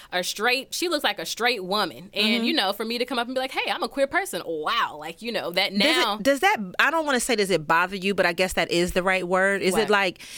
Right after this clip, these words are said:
Speaker 2: when people, when you say it, right?
Speaker 1: Mm-hmm.
Speaker 2: Because if people don't know, they just assume things, right?
Speaker 1: Yeah.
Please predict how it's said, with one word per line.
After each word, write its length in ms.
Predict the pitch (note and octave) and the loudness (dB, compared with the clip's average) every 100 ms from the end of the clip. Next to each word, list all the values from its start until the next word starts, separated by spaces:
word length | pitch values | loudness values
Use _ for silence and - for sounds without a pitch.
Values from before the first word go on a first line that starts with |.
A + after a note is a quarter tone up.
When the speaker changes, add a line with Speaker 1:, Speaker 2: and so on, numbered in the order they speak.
| - - | -14 -2
Speaker 2:
when 180 | G#3+ A3 | 2 2
people, 540 | - D#4+ D4 C4+ A#3 | 2 0 4 4 4
when 200 | F#3+ G#3+ | 4 2
you 120 | A3 | 0
say 360 | A#3+ - A3 F#3 | 0 2 2 2
it, 120 | A#2 - | -2 -2
right? 260 | D#3 E3 | 0 0
Speaker 1:
Mm-hmm. 80 | F#3 | 0
Speaker 2:
Because 240 | F3 G#3 F#3+ | 0 0 -2
if 100 | - | -2
people 300 | D4+ D#4+ A#3+ | -2 0 0
don't 280 | G#3 F3 | 0 0
know, 160 | F3+ F#3 | 2 2
they 160 | F3+ F#3 | 2 2
just 200 | F#3 F3 | 0 -2
assume 460 | D#3+ - F#3 F3+ | -2 -2 -2 -2
things, 360 | E3+ D3+ A2 - | -4 -4 -6 -4
right? 140 | D#3 | -2
Speaker 1:
Yeah. 120 | F3 | -2